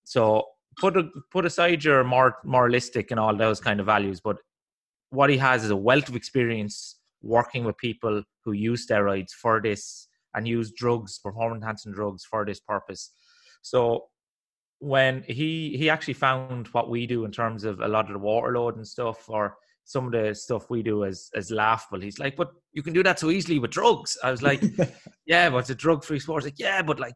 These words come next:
Speaker 1: you're, you're doing all this where, and there's so much guesswork." He's like, "You could just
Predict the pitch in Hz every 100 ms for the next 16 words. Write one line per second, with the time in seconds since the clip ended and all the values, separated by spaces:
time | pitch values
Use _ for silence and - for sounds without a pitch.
0 | - 165 160 160 156 175 160 160 156 160
1 | - 151 139 127 - _ _ _ _ 127
2 | 123 113 165 160 143 - 165 170 151 117
3 | - 117 135 110 196 - 147 165 -